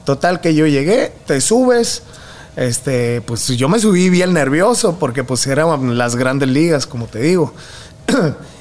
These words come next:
Y comencé a bailar y ahí se subió el, el, el animador y, "A ver, chicas, ¿qué les parece? ¿Que se quede o no se quede?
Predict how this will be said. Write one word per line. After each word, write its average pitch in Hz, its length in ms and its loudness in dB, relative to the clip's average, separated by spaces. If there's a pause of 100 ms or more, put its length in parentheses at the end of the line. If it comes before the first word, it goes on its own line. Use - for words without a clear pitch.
Y 135 120 0
comencé 143 480 0
a 151 40 2
bailar 170 680 2
y 143 240 2
ahí 147 560 2
se 202 160 0
subió 139 340 2
el, 180 220 2
el, 120 560 -6
el 123 160 -2
animador 123 520 0
y, 165 200 0 (400)
"A 147 80 -2
ver, 196 180 2
chicas, 196 400 -2
¿qué - 100 -4
les 226 140 0
parece? 208 500 0
¿Que 165 140 -2
se 156 160 -4
quede 247 280 2
o - 20 2
no 226 120 2
se - 160 -4
quede? 208 240 2